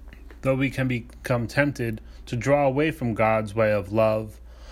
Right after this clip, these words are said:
God is like the father in the story of the prodigal son, who will be there to embrace us when we return. We are graced with the sacraments to help us restore that precious relationship with God, particularly the sacraments of reconciliation and the Eucharist.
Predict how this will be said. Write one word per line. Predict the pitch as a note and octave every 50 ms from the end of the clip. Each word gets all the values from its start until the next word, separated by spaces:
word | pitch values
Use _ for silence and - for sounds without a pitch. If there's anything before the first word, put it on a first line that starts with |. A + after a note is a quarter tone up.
| - - - -
God | - C#3+ C#3+ D3 D#3 D3+ C#3+
is | C#3 C3
like | C#3+ C#3+ C#3 -
the | B2+
father | - - - C#3 C#3 C#3+ B2+ A2+ A2 G#2+
in | G#2 G#2+ A2
the | G#2+
story | - - - C3+ C3+ C3+ B2+ A2 A2
of | G#2 G2+
the | G2
prodigal | - - A#2+ A#2+ A#2+ A#2+ A2 G#2+ G#2
son, | - - - B2+ B2 A#2 A2 A2 A2 A2 - - - - - - - -
who | D3
will | D3 D3 C#3+
be | B2 B2+ E3+ F3+ E3+
there | C#3+ A#2+ G#2 G2+ G#2 G2+
to | - B2 A#2+
embrace | A2+ A2+ G#2+ A#2+ B2 C3 C#3+ C3 - -
us | G2+ F#2+ F2 - - - A#2+
when | A2+ A2 A2 G#2+ G#2 G#2 G#2+
we | G#2 G#2
return. | G2+ G2 - - A#2+ A#2+ A#2 A2+ G#2 G2 F#2+ F#2 - - - - - - - - - - - - - - - -
We | C#3+ D3+
are | C#3 A#2+
graced | G2+ - C3 C#3+ C#3+ A#2+ - - - -
with | G#2+ G2
the | -
sacraments | - - - C3 C3+ C3 - A#2 A2 G#2+ G#2+ G#2+ - - -
to | - A#2
help | - C#3+ D3+ D#3 D#3 -
us | D3+ D3 C3+ - - -
restore | B2+ - - - - D#3+ D#3+ D#3 C3+ A#2
that | A2 A2+ A2 - -
precious | - C3 B2+ - B2+ A2 - - A#2
relationship | A2 G#2+ A#2 B2 A#2+ - A#2+ G#2+ G2 - G2 F2+ - -
with | G#2+ G2 - -
God, | - G2+ G2+ G2 G2 F#2+ F#2+ - - - - - - - - -
particularly | - C3 B2 - - D#3 C#3 - - C#3+ C3 B2 A#2+ A#2+ A#2 A2+
the | A2+ A2+
sacraments | - - C3 B2 A#2+ - - A#2 A2+ A2+ G#2+ -
of | - A2+ A2 G#2 G#2
reconciliation | A#2+ A#2+ - C#3 B2+ - - A2+ A2 A2 A2+ A#2 B2+ B2+ - - G#2+ G2 F#2+ F#2+ G2 - A2
and | G#2 G2+
the | G#2 G#2
Eucharist. | A2+ A2+ A2+ - G#2 F#2+ F#2+ - - - - -